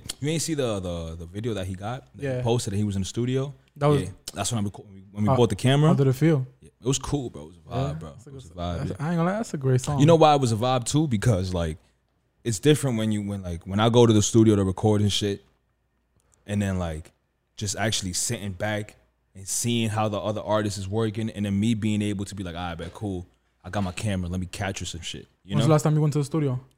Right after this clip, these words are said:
Speaker 1: Uh, for myself or in general?
Speaker 2: For yourself.
Speaker 1: Uh, damn, it's been a minute, bro. It's been a few months.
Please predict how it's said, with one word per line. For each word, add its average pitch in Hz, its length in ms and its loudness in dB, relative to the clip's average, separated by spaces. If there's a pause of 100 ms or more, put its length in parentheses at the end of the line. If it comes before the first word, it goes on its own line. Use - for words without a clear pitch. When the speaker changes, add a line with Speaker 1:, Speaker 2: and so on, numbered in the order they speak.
(140)
Speaker 1:
Uh, 90 280 -10
for 113 100 -8
myself 110 480 2
or 113 180 6
in 104 60 6
general? 92 460 2
Speaker 2:
For - 80 -6
yourself. 156 320 -4 (400)
Speaker 1:
Uh, 95 1080 0
damn, 101 260 -8
it's 90 200 -14
been 104 160 -8
a - 20 -6
minute, 95 220 -2
bro. 87 100 -10
It's 123 120 -20
been - 120 -10
a - 20 -8
few - 140 -8
months. 98 300 -4